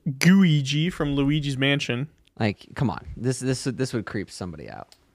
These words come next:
Speaker 1: W-, yeah, I feel like, yeah, if you're a kid.
Speaker 2: Look at, look at him. He's so scared. Yeah, I don't, I don't know much of the lore, but,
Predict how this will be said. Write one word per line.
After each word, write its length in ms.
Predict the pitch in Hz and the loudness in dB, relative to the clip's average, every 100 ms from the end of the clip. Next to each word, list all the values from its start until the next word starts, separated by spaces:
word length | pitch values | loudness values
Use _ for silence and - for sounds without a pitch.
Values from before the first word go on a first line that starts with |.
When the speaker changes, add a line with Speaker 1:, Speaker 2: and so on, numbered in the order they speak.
| _ - | _ -2
Speaker 1:
W-, 220 | 208 233 294 | 0 2 2
yeah, 80 | - | 4
I 100 | 277 | 4
feel 160 | 285 349 | 6 6
like, 140 | 277 | 8
yeah, 120 | 330 247 | 6 6
if 80 | |
you're 140 | 214 165 | 6 4
a 100 | - | 2
kid. 600 | - 196 185 151 143 151 _ _ _ _ _ _ _ _ _ _ _ - | 0 4 6 4 2 0 _ _ _ _ _ _ _ _ _ _ _ -18
Speaker 2:
Look 100 | 190 | -10
at, 120 | 156 | -8
look 140 | 165 - | -6 -6
at 60 | |
him. 140 | - 95 | -6 -8
He's 100 | - | -8
so 80 | 151 | -10
scared. 340 | - 170 - _ _ _ _ _ _ _ _ _ _ _ _ _ _ _ _ _ _ - | -8 -10 -12 _ _ _ _ _ _ _ _ _ _ _ _ _ _ _ _ _ _ 2
Yeah, 160 | 143 | 4
I 20 | 147 | 4
don't, 140 | 180 | 2
I 120 | - | 2
don't 300 | 160 156 - | 0 0 -4
know 240 | 143 147 135 | 0 2 2
much 240 | 127 - | 0 -4
of 60 | 113 | -6
the 80 | |
lore, 320 | 113 120 90 92 | 0 0 0 -2
but, 260 | 113 101 | -6 -6